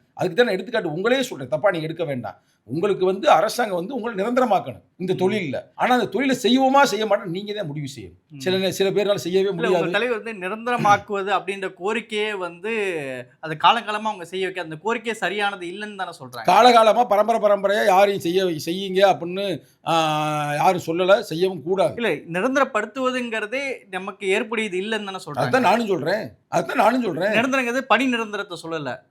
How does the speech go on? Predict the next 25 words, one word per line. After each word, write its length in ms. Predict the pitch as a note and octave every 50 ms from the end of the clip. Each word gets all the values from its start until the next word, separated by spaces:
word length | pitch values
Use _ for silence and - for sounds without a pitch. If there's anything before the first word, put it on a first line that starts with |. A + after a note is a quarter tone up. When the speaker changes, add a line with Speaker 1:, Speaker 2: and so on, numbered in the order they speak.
| _ _ -
Speaker 1:
ம். 180 | E3+ F#3 F3+ D#3+
Speaker 2:
அப்-, 200 | F3 E3+ - G2+
அப்படி, 200 | E3+ F#3 F#3 A3+ A3
அப்படி 240 | G3 F3+ F3+ - - B2+
Speaker 1:
நல்லா 220 | D#3+ F#3 G#3+ A3+
Speaker 2:
புரிஞ்சுக்கலாம். 140 | F#3 D3 C3
Speaker 1:
புரியுது. 160 | D#3+ C#3 - -
பணி 220 | D#3+ E3+ F#3+ A3
நிரந்தரம் 380 | A3 F#3+ F#3 F#3 F3+ F3 G#3+ G#3+
நீங்க 140 | G3 F3+ F#3
கொடுங்கங்க. 380 | F#3+ G3 A#3 A#3 A#3+ A3 A3 G#3+ A3+ A#3 A#3+ B3 B3 - -
Speaker 2:
ம். 60 | D#3+
Speaker 1:
கொடுக்க 280 | - B3+ - - A#3+
வேண்டியது 320 | G#3+ G3+ F#3 F3+ G#3 B3 G#3
பொறுப்பு 320 | E3+ F#3 G#3+ B3 G3+ G#3 G3+
அரசாங்கத்திற்கு. 680 | F3+ F#3 F3+ G#3+ G#3+ G3 F#3 E3 F#3 E3 C#3 C#3 B2+ F#2+ - _ _ _ _ -
நிரந்தரமா 480 | D3 F#3 A#3 C#4 C4+ B3 C4+ C4+ B3 G#3+
வேலை 200 | F#3+ A#3 B3 B3+
பார்க்கமா, 420 | G#3+ A3+ G#3+ A3 G#3 G3+ G3+ A3 A#3 -
பார்க்க 260 | F#3+ A3 - A3+ G#3
மாட்டோமா, 240 | G3+ F3+ G3 G#3 A#3
நாங்க 240 | G3+ F3 G3 -
தான் 100 | - D4
முடிவு 220 | E3 D3+ D3+ D3+ C3
பண்ணுவோம். 220 | B2 G2+ F#2 -